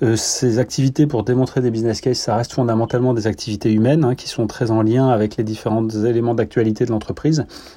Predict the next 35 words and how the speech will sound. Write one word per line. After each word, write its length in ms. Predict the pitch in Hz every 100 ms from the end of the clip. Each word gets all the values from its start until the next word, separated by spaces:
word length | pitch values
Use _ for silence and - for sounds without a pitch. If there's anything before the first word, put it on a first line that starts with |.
| -
Et 80 | 117
donc, 240 | 127 151
euh, 80 | 147 151 123
la 140 | 107
recommandation 600 | 117 139 131 127 123 143
que 100 | 123
je 80 | -
peux 100 | 113
faire 200 | 131 107
là-dessus, 400 | 107 - 156 160 - - -
c'est 200 | - 120
de... 300 | 110 104 98 - - - _
Euh, 120 | - 110
je 80 | 110
dirais, 280 | 113 127 131 -
utiliser, 580 | 165 160 156 151 139 135
profiter 440 | - 147 - 139
pleinement 420 | 131 147 151 147
des 100 | 135
capacités 480 | 110 123 123 - 131
de 60 | 123
l'automatisation 840 | 113 117 110 - 107 101 - 143
pour 180 | 147 101
se 100 | 120
consacrer 640 | 107 - 120 - 131 156 - - - _ -
à, 340 | 127 151 -
euh, 300 | 117 107 104
la 140 | 113
communication 720 | - 151 147 143 127 113 - 107
interne 340 | 107 131 127
autour 380 | 127 127 - 139
des 100 | 113
K 140 | 120
P 140 | 107 113
I 360 | 120 147 135